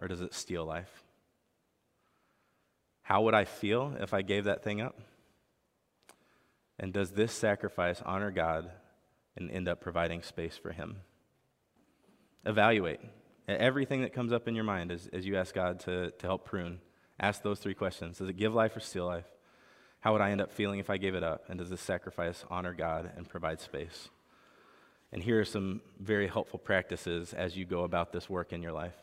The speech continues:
I would ask, like, every day in your prayer time, "Lord, make one thing known to me that is worth pruning so that I can get back to the main thing,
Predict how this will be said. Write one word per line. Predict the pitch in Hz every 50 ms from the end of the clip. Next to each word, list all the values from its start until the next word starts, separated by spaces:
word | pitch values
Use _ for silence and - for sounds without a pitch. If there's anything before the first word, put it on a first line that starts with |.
| - _ _ -
I | 107
would | 143 156
ask, | 123 113 113 107 104 -
like, | 107 95 90 -
every | 101 104 107 107
day | 98 98 87 82 85 -
in | - 95
your | 95 98
prayer | - - 98 92
time, | 87 - 87 85 85 87 - - - - - - - - _ -
"Lord, | 107 98
make | 95 101 98 95
one | 98 104 113 120 120
thing | 113 127 123 117 113 107
known | 101 95 95 98 92
to | - 101
me | 92 90 87 87 85 92 92 95 - _ _ _ _ _ _ _ _ _ _ _ _ _ _ _ _ _ _ _ _ _ _ _ _
that | 90 90
is | 87
worth | 87 92 90 90 - -
pruning | - - 92 87 85 82 87 85 78 - _ _ _ _ _ _ _ _
so | - - 92
that | 87 85 87
I | 85 87
can | 90 - 95 90
get | 87 92 - -
back | 87 85 82 -
to | - -
the | 82 87
main | 85 85 85 82 85 85
thing, | - 104 95 87 85